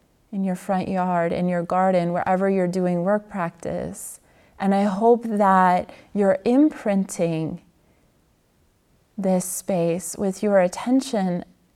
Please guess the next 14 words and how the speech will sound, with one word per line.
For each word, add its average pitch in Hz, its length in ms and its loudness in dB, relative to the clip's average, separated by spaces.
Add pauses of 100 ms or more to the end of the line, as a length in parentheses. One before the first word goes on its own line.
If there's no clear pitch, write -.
(120)
and 214 160 0
that 208 180 0
you 214 160 -2
can 208 240 -2
discover 247 540 -2
it 214 120 0
again 196 500 -4
even 202 340 -4
when 196 160 -2
you're 180 120 -4
not 180 260 -6
in 180 160 -8
session, - 640 -14 (520)
that 185 240 -8